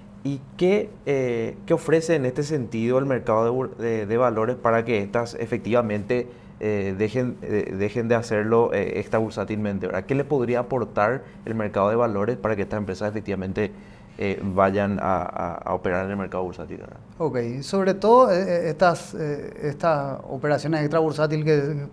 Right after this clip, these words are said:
Speaker 2: extrabursátiles que se dan en, en, en, en el mundo del repo, en la funcionalidad, por decirlo de alguna
Speaker 1: Sí.
Speaker 2: manera, del repo, en realidad son operaciones que tranquilamente se podrían establecer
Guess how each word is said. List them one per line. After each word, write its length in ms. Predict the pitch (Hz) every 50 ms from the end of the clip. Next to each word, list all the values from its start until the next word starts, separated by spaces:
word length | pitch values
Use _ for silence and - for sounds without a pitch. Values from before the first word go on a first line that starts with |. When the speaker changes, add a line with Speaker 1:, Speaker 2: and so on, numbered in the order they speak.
| - - -
Speaker 2:
extrabursátiles 760 | 131 131 - 147 147 139 131 123 - 151 147 151 151 139 135
que 80 | 139 135
se 120 | 143 143
dan 220 | 131 123 127 135
en, 140 | 139 139 135
en, 240 | 139 - 135 131 131
en, 340 | 131 123 123 120 120 123 - - -
en 80 | 123 120
el 120 | 117 117
mundo 340 | 113 120 131 139 143 139 139
del 140 | 135 127 127
repo, 400 | 123 139 147 147 147 147 131 127
en 60 | 131
la 80 | 131 -
funcionalidad, 680 | - 143 139 131 147 143 147 147 143 135 139 143 160
por 140 | 151 175 156
decirlo 260 | 147 123 131 131 143
de 60 | 143
alguna 320 | 135 127 127 127 135 135 139
Speaker 1:
Sí. 80 | -
Speaker 2:
manera, 260 | - - 127 123 120 127
del 80 | 135
repo, 320 | 117 123 120 110 147 151 151 - - - - - - - - - -
en 40 | 170
realidad 340 | 170 170 165 156 151 170 160
son 400 | - - 185 180 196 196 196 202
operaciones 540 | 202 196 202 214 202 208 208 175 175 185 175
que 100 | 196 185
tranquilamente 640 | 196 175 170 156 156 170 190 190 180 170 165 185 180
se 100 | 165 180
podrían 400 | 185 190 165 151 151 151 151 156
establecer 720 | 165 165 180 175 170 170 165 - - 147 156 160 160